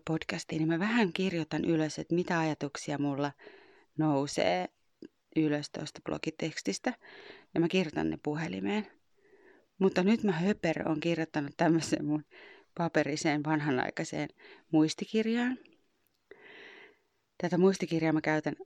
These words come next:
joka aamu. Mä tykkään kirjoittaa käsin mun päiväsuunnitelman. Ja sit mä oon ajatellut varmaan, että nyt mä oon näppärä ja teen mun podcast-jakson tähän.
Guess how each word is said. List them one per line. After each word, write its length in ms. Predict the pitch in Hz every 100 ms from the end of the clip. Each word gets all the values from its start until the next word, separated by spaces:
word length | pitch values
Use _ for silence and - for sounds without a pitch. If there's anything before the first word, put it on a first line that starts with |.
| -
joka 300 | 160 160 -
aamu. 460 | 165 175 170 156 160 - - -
Mä 60 | 165
tykkään 320 | 160 - 147
kirjoittaa 420 | 151 151 143 143 -
käsin 400 | 139 143 143 151 _
mun 200 | - 143 139
päiväsuunnitelman. 1040 | 135 139 151 180 165 170 - 175 180 190 - - - - _ _ _ _ _ -
Ja 200 | 170 - -
sit 180 | 180
mä 120 | 170 156
oon 100 | 156
ajatellut 440 | 147 - 147 139
varmaan, 320 | 151 - 87
että 200 | - -
nyt 200 | 156 165
mä 100 | 147
oon 120 | 147
näppärä 420 | 147 151 - 139 156
ja 60 |
teen 240 | - 151 147
mun 160 | 151 -
podcast-jakson 880 | - 156 - 170 156 - - - - -
tähän. 300 | 160 170